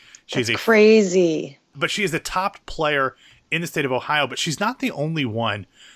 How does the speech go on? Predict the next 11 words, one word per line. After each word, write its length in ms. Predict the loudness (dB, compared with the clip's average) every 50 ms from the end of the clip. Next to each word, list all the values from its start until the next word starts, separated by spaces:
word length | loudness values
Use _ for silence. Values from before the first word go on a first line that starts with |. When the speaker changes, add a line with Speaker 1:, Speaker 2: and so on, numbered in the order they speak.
| _ _ -12
Speaker 1:
that 560 | -6 -4 -2 0 0 0 -2 -2 -6 _ _
Coach 340 | -8 -4 -4 -4 -4 -4 -8
Ke-, 140 | -10 -12 -10 -6
uh, 160 | -4 -2 -2
Kevin 260 | -4 -4 -6 -4 -4
McGuff 360 | -4 -4 -2 -2 -2 -2 -4 -8
is 200 | -12 -12 -8 -6
looking 300 | -6 -6 -4 -6 -8 -8
to 100 | -8 -8
bring 260 | -6 -4 -4 -4 -4 -4
in. 300 | -4 -4 -4 -4 -6